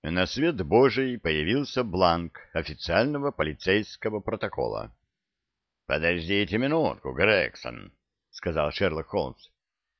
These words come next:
«Всё, что вам нужно, это снять показания, так ведь?» «Да,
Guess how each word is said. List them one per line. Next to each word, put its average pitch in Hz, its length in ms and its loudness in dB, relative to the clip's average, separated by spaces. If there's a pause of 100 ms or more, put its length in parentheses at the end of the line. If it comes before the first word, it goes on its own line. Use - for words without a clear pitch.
«Всё, 139 340 6
что - 160 -2
вам 85 280 4
нужно, 95 640 0
это 76 280 -2
снять 95 400 -2
показания, 131 640 0
так 175 240 2
ведь?» - 280 -12 (920)
«Да, 95 600 4